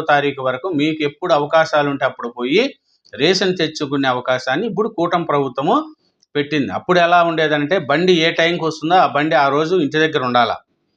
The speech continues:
మనం లేకపోతే మన కోసం బండి ఆగదు. మళ్ళా వెళ్ళిపోయిందంటే తిరగా మళ్ళా ఎప్పుడు వస్తుందో కూడా తెలియదు. అలాంటి దాన్ని ఇప్పుడు ఒకటో తారీఖు నుంచి పదహైదో తారీఖు వరకు మీకు ఎప్పుడు ప-,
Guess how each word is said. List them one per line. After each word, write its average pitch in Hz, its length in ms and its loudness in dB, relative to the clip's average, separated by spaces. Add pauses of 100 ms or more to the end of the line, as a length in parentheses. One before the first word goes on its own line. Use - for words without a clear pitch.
(360)
మనం 147 260 2
లేకపోతే 160 460 0
మన 143 180 2
కోసం 151 200 0 (100)
బండి 131 300 2
ఆగదు. 120 240 -2 (200)
మళ్ళా 165 200 2 (460)
వెళ్ళిపోయిందంటే 165 680 0 (120)
తిరగా 170 340 2
మళ్ళా 165 240 2
ఎప్పుడు 160 200 -4
వస్తుందో 156 340 0
కూడా 170 220 0
తెలియదు. 135 300 0 (800)
అలాంటి 151 460 0 (160)
దాన్ని 175 280 0 (240)
ఇప్పుడు 190 280 -2 (680)
ఒకటో 175 300 0 (100)
తారీఖు 175 260 2
నుంచి 175 200 -6
పదహైదో 165 320 2 (100)
తారీఖు 156 260 2
వరకు 151 260 0
మీకు 156 260 0
ఎప్పుడు 170 360 -8
ప-, 135 280 2